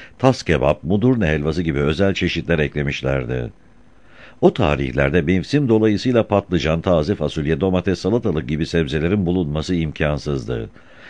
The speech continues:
Salata yerine ise müşterilere kıştan kalma turşu, taze soğan ve yoğurt ikram ediliyordu.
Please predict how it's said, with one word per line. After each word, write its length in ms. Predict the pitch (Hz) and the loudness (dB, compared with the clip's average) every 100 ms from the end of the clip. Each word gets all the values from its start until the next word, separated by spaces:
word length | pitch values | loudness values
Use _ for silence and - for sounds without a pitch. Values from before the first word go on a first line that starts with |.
| - | -20
Salata 380 | - 120 175 170 | -2 4 4 4
yerine 400 | 90 78 69 85 | 2 2 2 0
ise 200 | 98 120 | 2 2
müşterilere 640 | 113 107 110 113 110 123 | 2 0 2 2 4 2
kıştan 540 | 131 - 110 - 113 139 | 2 -2 -4 2 2 2
kalma 380 | 92 78 80 - | 2 2 0 0
turşu, 460 | 101 78 - 82 | 0 0 0 -2
taze 380 | 90 95 78 101 | 2 2 2 0
soğan 320 | - 80 87 | 0 0 2
ve 80 | 78 | 2
yoğurt 380 | 78 85 98 - | 2 2 2 0
ikram 360 | 73 76 71 | -4 0 0
ediliyordu. 720 | 69 71 65 67 64 60 62 | -2 -4 -2 -2 -2 -4 -6